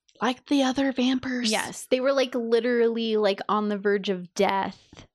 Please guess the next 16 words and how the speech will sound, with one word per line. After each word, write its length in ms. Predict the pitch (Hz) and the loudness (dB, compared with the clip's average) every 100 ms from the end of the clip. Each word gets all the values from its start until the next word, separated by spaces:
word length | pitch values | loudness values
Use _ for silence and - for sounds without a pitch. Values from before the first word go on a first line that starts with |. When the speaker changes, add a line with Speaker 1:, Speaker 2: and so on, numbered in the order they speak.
| _ _ _ _ _ _ | _ _ _ _ _ _
Speaker 2:
you 160 | 208 208 | -2 2
know, 220 | 190 185 | 2 2
like, 280 | 185 180 - | 0 -2 -2
just 220 | 220 202 | -2 -2
had 180 | - 214 | -2 -2
a 80 | 196 | -2
near-death 520 | 202 196 196 202 190 | 0 0 2 2 0
experience 720 | 196 - 208 202 196 196 190 - | -4 -6 -2 0 2 0 -2 -4
together, 640 | 190 185 185 190 180 185 | 0 0 2 2 2 2
like, 180 | 185 180 | -2 -4
fighting 480 | - 190 190 190 190 | -2 0 0 -2 -2
on 140 | 185 | -2
the 80 | 185 | -4
side 340 | - 180 180 | -2 -2 0
of 140 | 180 175 | -2 -2
right, 460 | 180 185 180 175 | 0 2 0 -4